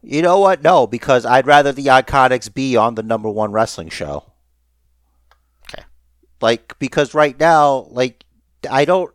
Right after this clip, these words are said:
Speaker 1: I have evidence that the W W E's women's division can work. I don't
Speaker 2: Mm-hmm.
Speaker 1: have the evidence yet for A E W because it's early.
Speaker 2: True.
Speaker 1: It, it's early, and there's, their roster is,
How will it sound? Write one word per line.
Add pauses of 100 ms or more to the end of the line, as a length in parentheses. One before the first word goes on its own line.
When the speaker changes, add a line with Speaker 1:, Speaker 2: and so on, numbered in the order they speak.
Speaker 1:
I
have
evidence
that
the
W
W
E's
women's
division
can
work. (160)
I
don't
Speaker 2:
Mm-hmm.
Speaker 1:
have
the
evidence
yet
for
A
E
W
because
it's
early. (1700)
Speaker 2:
True. (520)
Speaker 1:
It,
it's
early, (220)
and
there's, (120)
their
roster
is,